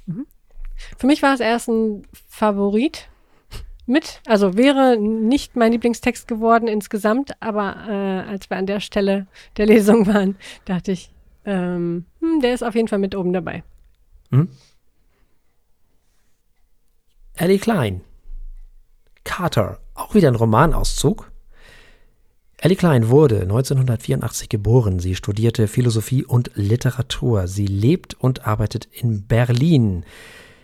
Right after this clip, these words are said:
Speaker 2: Zweitausendachtzehn erscheint ihr Debütroman Carter. Äh, von diesem Roman ist eben auch dieser Text Teil,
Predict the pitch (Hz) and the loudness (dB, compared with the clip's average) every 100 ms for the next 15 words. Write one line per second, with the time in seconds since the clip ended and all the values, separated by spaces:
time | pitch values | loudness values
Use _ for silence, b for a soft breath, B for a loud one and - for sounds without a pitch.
0 | B - - 107 110 113 127 - - 127 | B -8 0 2 2 0 -2 -6 -4 -2
1 | 107 - 110 113 101 120 117 147 127 120 | -2 0 0 0 2 2 4 2 2 2
2 | 101 101 - 104 101 156 - - - - | 2 0 -4 -2 0 0 -2 -8 -12 -8
3 | 117 107 - 107 107 104 104 101 113 120 | -4 -4 -4 -4 -4 -4 -2 -2 -4 -4
4 | 110 104 - - - 113 95 - 120 - | -4 -4 -8 -16 -6 -2 -2 -2 -6 -6
5 | - 107 127 185 | -2 4 4 4